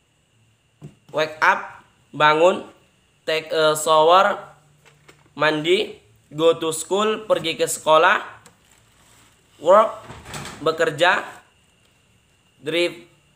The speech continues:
to work, berkendara ke kantor untuk bekerja, studi, belajar, get home, pulang ke rumah,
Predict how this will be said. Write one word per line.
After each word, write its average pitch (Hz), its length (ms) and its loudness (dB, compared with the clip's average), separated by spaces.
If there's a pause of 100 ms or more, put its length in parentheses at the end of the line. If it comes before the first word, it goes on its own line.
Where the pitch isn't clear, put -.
(200)
to 175 80 -6
work, 175 560 2 (960)
berkendara 165 800 2 (320)
ke 151 160 -14
kantor 170 480 2
untuk 160 160 -6
bekerja, 160 640 -2 (720)
studi, 180 800 -8 (720)
belajar, 160 720 -2 (800)
get 170 320 0
home, 196 480 -2 (960)
pulang 170 240 0
ke 165 80 -4
rumah, 170 400 0